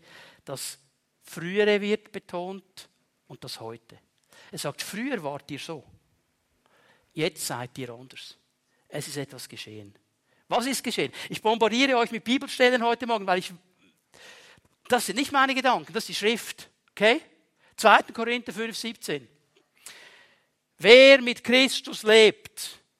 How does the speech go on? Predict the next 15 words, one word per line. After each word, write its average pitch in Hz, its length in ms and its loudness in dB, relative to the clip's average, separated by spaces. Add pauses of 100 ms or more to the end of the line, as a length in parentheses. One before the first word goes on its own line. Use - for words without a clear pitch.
(200)
wird 240 500 0
ein 202 220 4
neuer 220 360 0
Mensch.“ 214 500 -4 (720)
In 220 120 0
dem 269 180 10
Moment, 285 420 -2
wo 233 100 -4
du 226 120 -10
Jesus 226 460 2
einlädst, 240 880 0 (380)
geschieht 262 680 4
etwas 240 400 -2
in 240 120 -10
dir. 180 280 -12